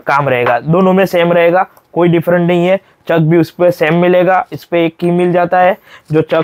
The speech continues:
को खोलने और फिट करने के अंदर एक बिट आपको मिल जाता है स्क्रू चलाने और खोलने के लिए, बाकी कोई डिफरेंट नहीं है।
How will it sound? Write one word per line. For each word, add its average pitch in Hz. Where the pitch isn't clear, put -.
को 170
खोलने 165
और 160
फिट 165
करने 156
के 165
अंदर 170
एक 156
बिट 160
आपको 170
मिल 175
जाता 180
है 175
स्क्रू 156
चलाने 156
और 151
खोलने 160
के 139
लिए, 110
बाकी 151
कोई 175
डिफरेंट 180
नहीं 185
है। 190